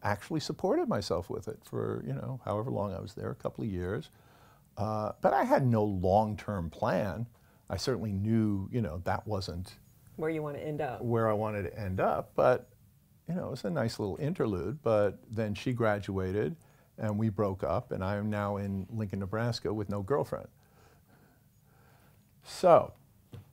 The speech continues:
Speaker 1: uh, I sold the business to a kid who worked for me, who is still running it there,
Speaker 2: That's
Speaker 1: believe it or not.
Speaker 2: incredible.
Speaker 1: It's still
Speaker 2: Yes.
Speaker 1: open.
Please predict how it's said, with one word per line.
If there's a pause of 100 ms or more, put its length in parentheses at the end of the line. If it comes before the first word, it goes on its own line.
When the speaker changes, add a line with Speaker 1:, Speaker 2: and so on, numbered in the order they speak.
(720)
Speaker 1:
uh,
I
sold
the
business
to
a
kid
who
worked
for
me,
who
is
still
running
it
there,
Speaker 2:
That's
Speaker 1:
believe
it
or
not.
Speaker 2:
incredible.
Speaker 1:
It's
still
Speaker 2:
Yes.
Speaker 1:
open.